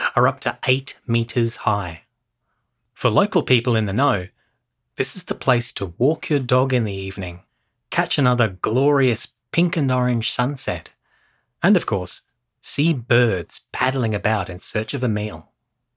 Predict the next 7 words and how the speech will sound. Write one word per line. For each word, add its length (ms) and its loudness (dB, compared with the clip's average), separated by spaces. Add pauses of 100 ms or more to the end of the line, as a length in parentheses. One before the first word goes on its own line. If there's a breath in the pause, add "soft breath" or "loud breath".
(220)
Friends 360 4
and 140 4
residents 480 0
of 140 -6
Goulburn 380 2
Swamplands, 800 -6 (200)
Frogs, 680 -4